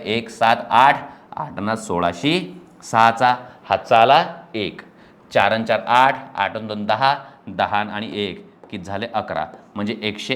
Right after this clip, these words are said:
एकसष्ट मधून एकशे सोळा आपल्याला काय करायचे, वजा करायचे. बाजूला कुठे दिलं मी, एकशे एकसष्ट वजा एकशे सोळा हे वजाबाक करायची. अकरा मधून सहा गेले, खाली राहिले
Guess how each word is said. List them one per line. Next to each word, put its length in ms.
एकसष्ट 420
मधून 380
एकशे 260
सोळा 280
आपल्याला 240
काय 180
करायचे, 360
वजा 300
करायचे. 340
बाजूला 380
कुठे 260
दिलं 240
मी, 200
एकशे 420
एकसष्ट 460
वजा 400
एकशे 420
सोळा 280
हे 100
वजाबाक 380
करायची. 420
अकरा 260
मधून 280
सहा 320
गेले, 300
खाली 180
राहिले 300